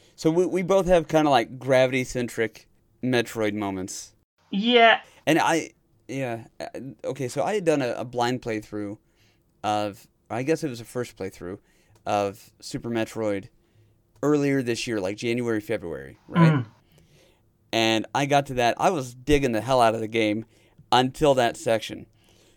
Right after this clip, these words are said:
Speaker 1: Things looked similar enough that I got lost easily, 'cause again, I'm, that's how I am. You're right. Everything was just out of reach jump-wise. If you weren't great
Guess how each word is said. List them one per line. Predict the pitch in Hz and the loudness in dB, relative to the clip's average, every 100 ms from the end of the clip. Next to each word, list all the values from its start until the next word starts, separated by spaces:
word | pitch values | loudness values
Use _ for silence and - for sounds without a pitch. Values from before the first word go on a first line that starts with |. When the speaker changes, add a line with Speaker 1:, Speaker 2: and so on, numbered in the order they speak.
| _ | _
Speaker 1:
Things | - 147 139 | 2 2 2
looked | 135 139 - - | 0 -2 -4 -20
similar | - 147 135 135 | -6 -4 -2 0
enough | 131 131 | 0 -2
that | 131 | -2
I | 110 | -4
got | 107 101 | -4 -4
lost | 117 131 135 - | 0 0 0 -4
easily, | - 135 127 139 135 139 - | -4 -4 -2 -2 -2 -4 -10
'cause | 113 | -14
again, | 113 117 117 120 _ _ - | -6 -6 -6 -8 _ _ -18
I'm, | 95 85 | -16 -14
that's | - 101 | -12 -12
how | 117 104 | -10 -8
I | |
am. | 110 117 120 _ _ _ _ _ | -8 -8 -10 _ _ _ _ _
You're | 104 113 | -6 0
right. | 120 107 _ _ | 2 0 _ _
Everything | 139 151 151 143 | 0 2 2 2
was | 117 | -2
just | - 170 160 | -2 0 2
out | 151 131 | 2 2
of | 120 | 0
reach | 123 117 - | -4 -4 -6
jump-wise. | 120 117 117 120 117 117 - | -4 -4 -2 -2 -2 -4 -10
If | 117 123 | -12 -10
you | 123 | -2
weren't | 151 147 151 135 | -2 -2 -10 -8
great | 127 123 | 0 0